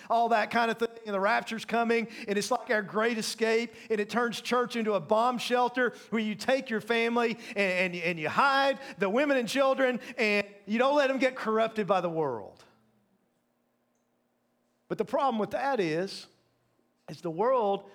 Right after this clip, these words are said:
while the church does that, is descending farther into hell, chaos,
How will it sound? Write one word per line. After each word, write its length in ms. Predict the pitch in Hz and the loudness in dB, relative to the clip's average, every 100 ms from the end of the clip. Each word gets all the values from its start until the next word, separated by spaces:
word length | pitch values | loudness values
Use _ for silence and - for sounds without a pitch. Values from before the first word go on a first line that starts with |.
| - | -4
while 160 | 170 170 | -2 -2
the 80 | 156 | -2
church 360 | - 220 208 | -2 -2 -4
does 300 | 147 233 247 | -4 -2 -2
that, 320 | 180 156 156 | 0 0 0
is 100 | 175 143 | -4 -10
descending 420 | 165 - 202 175 | -10 -6 -6 -6
farther 440 | - 190 202 185 | -4 0 0 -2
into 240 | 165 143 120 - - | -4 -4 -6 -12 -8
hell, 500 | 180 196 220 185 - | -2 0 2 -2 -6
chaos, 840 | - 240 240 139 127 165 - - | -6 -2 0 2 0 -2 -8 -14